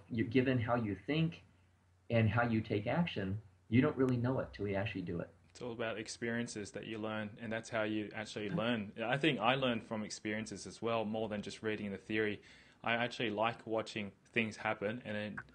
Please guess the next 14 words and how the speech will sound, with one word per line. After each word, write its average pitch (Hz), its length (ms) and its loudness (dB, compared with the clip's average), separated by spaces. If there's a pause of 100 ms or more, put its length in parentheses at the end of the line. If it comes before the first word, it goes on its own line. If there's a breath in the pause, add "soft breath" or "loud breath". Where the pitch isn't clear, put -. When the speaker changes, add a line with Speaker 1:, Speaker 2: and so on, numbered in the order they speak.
(120)
Speaker 2:
basically 104 340 -4
imitating 110 680 -2
or 104 340 -2 (520 loud breath)
learning 123 340 4
from 110 280 -2
that 104 300 0 (120)
and 113 120 -2
then 113 220 -2
applying 110 400 -4
it 113 40 -4
into 107 180 -8
my 104 240 -2
own 113 80 -4
life. 98 380 -4